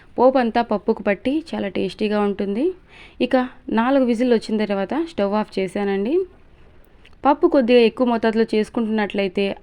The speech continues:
ఐదు విజిల్ రానివ్వండి. ఇక స్టవ్ ఆఫ్ చేసిన తర్వాత మొత్తం ఆవిరంతా పోయిన తర్వాత ఈ విధంగా మూత తీయాలండి.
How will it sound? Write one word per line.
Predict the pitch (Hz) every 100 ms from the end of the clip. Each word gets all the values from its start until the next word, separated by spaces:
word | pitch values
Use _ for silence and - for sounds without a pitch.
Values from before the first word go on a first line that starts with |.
| -
ఐదు | 202 233 226
విజిల్ | 208 208 208
రానివ్వండి. | 190 185 190 190 185 254 370 - - - - - - - - - - - - 240
ఇక | 226 226 214 214 - -
స్టవ్ | - 254 311
ఆఫ్ | 294 -
చేసిన | 233 226 220
తర్వాత | 220 202 196 196
మొత్తం | 190 196 - 240 -
ఆవిరంతా | 196 226 233 220 208
పోయిన | 214 208 208
తర్వాత | 202 196 196 220
ఈ | 208
విధంగా | 202 202 294 392 - - - - -
మూత | 208 208 196
తీయాలండి. | 202 196 196 190 190